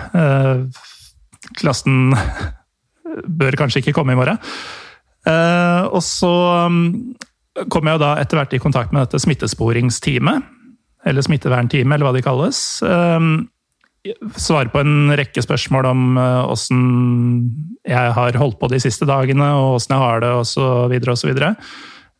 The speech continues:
Eh, og må da, eh, gi fra meg de, eh, nærkontakten eller folk jeg hadde vært rundt, eh, de siste førtiåtte timene før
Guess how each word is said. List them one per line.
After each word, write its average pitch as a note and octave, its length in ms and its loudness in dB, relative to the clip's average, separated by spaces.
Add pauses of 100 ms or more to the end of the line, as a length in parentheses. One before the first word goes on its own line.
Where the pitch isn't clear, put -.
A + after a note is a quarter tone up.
Eh, D3+ 220 2
og - 120 2
må E3+ 100 4
da, D#3+ 360 2
eh, G2 380 0
gi E3+ 160 2
fra A#2+ 180 -2
meg C#3 260 2
de, C3 380 2
eh, C3 1000 0
nærkontakten A#2 600 0
eller C#3+ 120 2
folk A#2+ 220 -2
jeg C3 120 0
hadde B2+ 80 2
vært C3 260 0
rundt, - 580 -2 (180)
eh, C3 340 2
de C#3 160 0
siste C#3+ 260 0
førtiåtte C3+ 540 -2
timene A#2+ 340 2
før B2 420 0